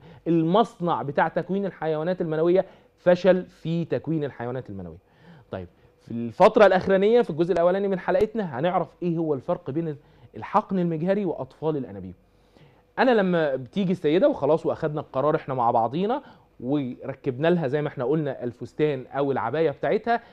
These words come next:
حضرتك هنعمل حقن مجهري وأخدنا القرار، بعد ما يفضل، يفضل إن إحنا نعمل منظار البطن والرحم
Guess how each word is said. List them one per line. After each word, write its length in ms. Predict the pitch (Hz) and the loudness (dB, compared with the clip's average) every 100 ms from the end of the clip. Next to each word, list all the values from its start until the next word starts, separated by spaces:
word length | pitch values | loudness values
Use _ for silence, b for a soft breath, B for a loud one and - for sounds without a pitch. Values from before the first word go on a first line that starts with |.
| B | B
حضرتك 520 | - 127 127 160 180 | -12 -8 -4 -4 -4
هنعمل 360 | 139 160 160 165 | -6 -6 -4 -4
حقن 340 | - 170 170 | -2 -4 -4
مجهري 280 | 139 135 180 | -6 -2 0
وأخدنا 440 | 208 127 160 143 139 | 0 -2 -4 -4 -6
القرار، 440 | 131 135 175 240 B B - | -4 2 4 2 B B 0
بعد 360 | 123 185 135 | 6 6 6
ما 140 | 131 131 | -2 0
يفضل، 640 | 139 135 185 151 156 180 123 | -2 4 4 4 4 2 -2
يفضل 640 | 127 - 160 143 170 185 B - | -4 4 4 6 4 4 B -18
إن 100 | 104 | -12
إحنا 220 | 123 - 120 | -10 -8 -6
نعمل 260 | 143 135 | -4 -4
منظار 360 | 120 120 135 147 | -6 -4 0 0
البطن 340 | 131 160 160 | 2 0 0
والرحم 400 | 143 147 208 226 | 0 2 2 0